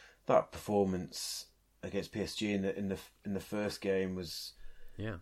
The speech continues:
Speaker 2: out of nowhere.
Speaker 1: miraculous. I mean, it was absolutely outstanding. Um, and he, you know,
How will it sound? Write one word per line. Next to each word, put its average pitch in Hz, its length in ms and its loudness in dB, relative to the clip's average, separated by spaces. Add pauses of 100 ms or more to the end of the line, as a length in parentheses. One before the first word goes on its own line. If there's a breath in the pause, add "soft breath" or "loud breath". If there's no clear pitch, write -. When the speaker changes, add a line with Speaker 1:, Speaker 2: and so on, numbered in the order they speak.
(140)
Speaker 2:
out 131 140 8
of 92 40 -4
nowhere. 98 360 2
Speaker 1:
miraculous. 135 680 8
I 101 40 0
mean, 110 100 2
it 117 60 6
was 120 100 4
absolutely 120 400 0
outstanding. 98 720 0 (540 soft breath)
Um, 98 420 6
and 120 140 4
he, 160 80 8
you 185 180 0
know, 101 200 6